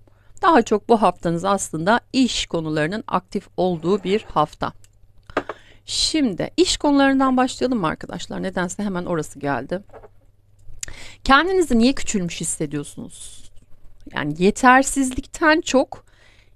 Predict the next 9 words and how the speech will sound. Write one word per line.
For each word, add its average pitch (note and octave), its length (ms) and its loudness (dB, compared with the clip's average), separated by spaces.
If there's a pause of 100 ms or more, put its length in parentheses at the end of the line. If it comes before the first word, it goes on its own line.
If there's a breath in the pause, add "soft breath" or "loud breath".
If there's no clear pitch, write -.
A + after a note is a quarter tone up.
yeterli C#4 520 4
mücadele C4+ 540 6
etmediğiniz D#3+ 680 -2 (260)
ya G3+ 180 4
da C3 160 0 (1200)
bir B3+ 60 -2
şeylerin F4 380 8
yeterli D4 500 4
olmadığı F3+ 760 6